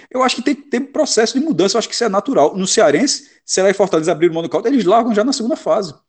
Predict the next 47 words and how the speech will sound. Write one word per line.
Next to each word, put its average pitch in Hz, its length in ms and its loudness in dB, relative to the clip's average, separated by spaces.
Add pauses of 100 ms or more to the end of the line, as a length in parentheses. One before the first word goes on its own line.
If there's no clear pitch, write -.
(360)
Eles 135 140 -6
vão 214 100 -2
jogar, 165 280 2
o 180 60 -4
campeão 196 280 2
vai, 220 80 0
vai 214 260 -2
jogar 202 180 0
quase 233 260 -2
nada, 175 100 2
vai 190 100 0
jogar 190 140 0
sete 214 240 -2
partidas 190 320 -2
no 196 80 -8
turno, 180 220 -6
depois 190 200 -6
tem 196 100 -4
a - 40 -6
final, 156 260 -4 (240)
um 180 60 -14
campeonato 202 320 0
muito 208 180 -4
mais 269 160 -2
curto. - 380 -6 (420)
E 208 120 -2
os 190 100 2
outros 226 240 2
times 240 160 -2
estão 302 180 -2
jogando 190 380 0
lá 147 160 4
com - 160 -6
outras 180 380 2
benesses, 151 560 0
com 175 100 -6
a 147 100 2
vaga 147 240 2
de 151 60 2
Copa 151 220 0
do - 20 -8
Brasil, 139 220 -2
com 277 100 -10
outras, 311 220 -2
com 233 100 -6
outros 240 220 -6
benefícios. 233 640 -10